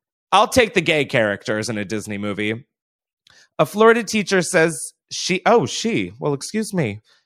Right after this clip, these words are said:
it's just assumed it was a man. <laughs> A Florida teacher says she is being investigated by her school and the state's education department after showing her fifth grade students a Disney animated movie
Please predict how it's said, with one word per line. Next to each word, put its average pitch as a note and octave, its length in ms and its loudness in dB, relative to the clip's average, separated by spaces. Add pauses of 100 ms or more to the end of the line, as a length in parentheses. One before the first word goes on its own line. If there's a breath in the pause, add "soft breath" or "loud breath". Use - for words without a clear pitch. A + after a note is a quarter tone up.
it's A#2 160 -8
just B2+ 260 -10
assumed C#3 340 -4
it C#3+ 80 -2
was C3 120 -4
a C3 40 -6
man. G#2+ 320 -2
<laughs> - 40 -14
A A#3 1040 2
Florida G#3+ 360 4
teacher G#3 420 4
says F3+ 380 4
she E3+ 160 0
is D3+ 140 2
being F3 220 2
investigated E3 680 2
by C#3+ 140 4
her C#3 120 4
school D#3+ 440 4
and C3 140 0
the B2+ 80 0
state's E3+ 400 0
education D3+ 600 0
department C3+ 500 -2
after C3 320 0
showing D#3+ 420 0
her C3+ 120 0
fifth F3 240 -6
grade D#3+ 220 -2
students D3 380 -4
a D#3 40 -10
Disney F3 440 -6
animated D#3 420 -2
movie B2+ 440 0